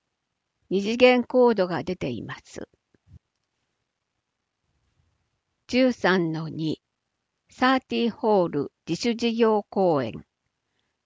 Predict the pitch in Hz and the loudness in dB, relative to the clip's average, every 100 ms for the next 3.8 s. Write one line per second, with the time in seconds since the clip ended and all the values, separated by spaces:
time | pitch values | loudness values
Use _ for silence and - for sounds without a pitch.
0 | _ - 240 247 220 180 165 98 - 156 | _ -4 0 0 0 0 0 -2 -8 -8
1 | 180 202 196 - 143 - _ _ _ _ | -6 -4 -4 -6 -14 -14 _ _ _ _
2 | _ _ _ _ _ _ _ - 247 262 | _ _ _ _ _ _ _ -2 2 2
3 | 262 214 208 233 226 196 175 | 2 2 2 2 2 4 2